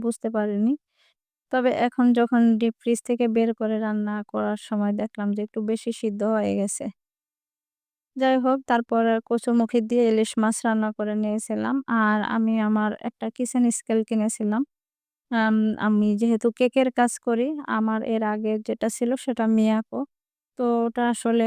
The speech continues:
মাপে একটু সমস্যা হয়। তো ভাবলাম যেহেতু আমাকে একটু, উম, এখন বেশি কমেই আসলে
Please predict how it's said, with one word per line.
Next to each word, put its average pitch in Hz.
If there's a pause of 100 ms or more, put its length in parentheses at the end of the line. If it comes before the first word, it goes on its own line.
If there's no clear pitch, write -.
মাপে 220
একটু - (100)
সমস্যা 240
হয়। 226 (1160)
তো 285
ভাবলাম 269
যেহেতু 262
আমাকে 247 (100)
একটু, -
উম, 240 (160)
এখন 233
বেশি 240
কমেই 233
আসলে 226